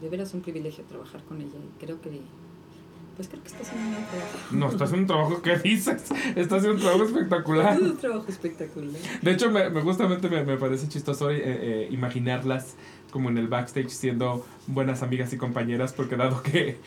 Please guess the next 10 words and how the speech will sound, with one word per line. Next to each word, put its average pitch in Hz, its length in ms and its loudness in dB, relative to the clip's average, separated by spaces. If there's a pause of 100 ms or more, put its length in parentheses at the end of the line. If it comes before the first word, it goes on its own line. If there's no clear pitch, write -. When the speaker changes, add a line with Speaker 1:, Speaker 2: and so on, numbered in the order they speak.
(180)
Speaker 2:
lo 143 140 2
que 147 120 0
nos 131 120 2
muestran 143 300 2
de 135 100 2
frente 127 440 2
es 123 100 -2
muchísima, 135 800 0
eh, 110 340 0 (380)
disfuncionalidad, 127 880 0